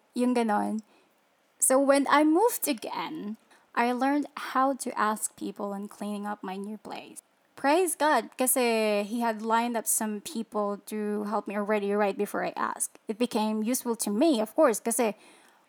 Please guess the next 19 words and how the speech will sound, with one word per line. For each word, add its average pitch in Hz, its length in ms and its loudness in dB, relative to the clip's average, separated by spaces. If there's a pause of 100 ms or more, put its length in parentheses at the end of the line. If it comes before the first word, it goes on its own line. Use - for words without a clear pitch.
(260)
I 226 200 2
was 254 200 -2
the 220 80 -4
one 202 480 -4 (480)
who 220 80 -4
was 208 260 -2
asking 208 340 -2
for 208 180 -8
help. - 520 -2 (380)
But 226 180 -2 (220)
listen 247 340 2
to 220 80 -2
this, 175 220 -4
my 269 240 0
relationship 254 600 -2
to 220 100 0
these 214 300 -4
people 202 420 -10
changed. - 800 -12